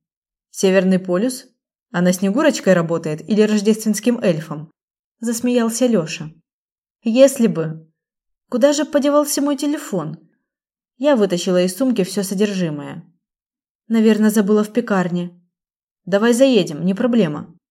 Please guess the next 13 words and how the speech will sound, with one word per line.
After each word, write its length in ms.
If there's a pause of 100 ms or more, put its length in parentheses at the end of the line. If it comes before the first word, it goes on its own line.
(440)
"Спасибо. 760 (640)
Если 280
я 220
не 80
отзвонюсь, 480
Светка 260
меня 220
убьет. 420 (420)
Я 180
дома 280
устроила 460
полнейший 520
хаос". 500